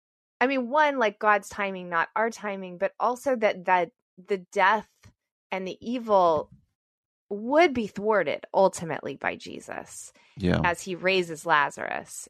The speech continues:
Speaker 1: And, and then ultimately as Jesus himself goes to his death and is raised.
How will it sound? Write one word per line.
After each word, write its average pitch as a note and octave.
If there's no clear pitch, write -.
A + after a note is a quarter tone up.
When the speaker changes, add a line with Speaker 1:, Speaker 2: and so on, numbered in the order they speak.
Speaker 1:
And, D#3+
and F3+
then E3
ultimately D#3+
as C#3
Jesus C3
himself C3
goes A2
to C3+
his B2+
death -
and B2+
is -
raised. C3+